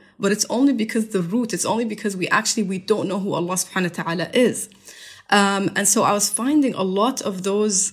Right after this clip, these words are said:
uh, questions, uh, would come to me. Uh, and I think I grew up kind of, um, there was an emphasis on our relationship with Allah subhanahu wa ta'ala,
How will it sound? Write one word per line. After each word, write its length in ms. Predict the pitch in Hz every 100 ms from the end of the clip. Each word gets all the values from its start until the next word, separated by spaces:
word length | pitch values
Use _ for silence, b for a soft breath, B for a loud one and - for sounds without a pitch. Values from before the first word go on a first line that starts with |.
| -
uh, 420 | 175 170 170 165 -
questions, 720 | - 240 - - 196 180 170 -
uh, 320 | 170 170 165
would 220 | 175 -
come 200 | - 202
to 120 | 208 175
me. 260 | - - B B B B
Uh, 340 | - 190 185 180
and 100 | 196
I 40 | 190
think 500 | 233 226 - - -
I 140 | 190 226
grew 240 | 226 247
up 160 | 240 240
kind 180 | 196
of, 240 | 190 175 - 175
um, 840 | 175 170 165 85 - 65 65 - - _ _ _ -
there 220 | 185 185
was 240 | 180 208 226
an 80 |
emphasis 500 | - 196 196 196 202
on 80 | 180
our 140 | 160 170
relationship 720 | 170 180 185 - 185 - -
with 200 | 180 180
Allah 220 | - 180
subhanahu 400 | - - 175 175
wa 80 | 165
ta'ala, 280 | 165 165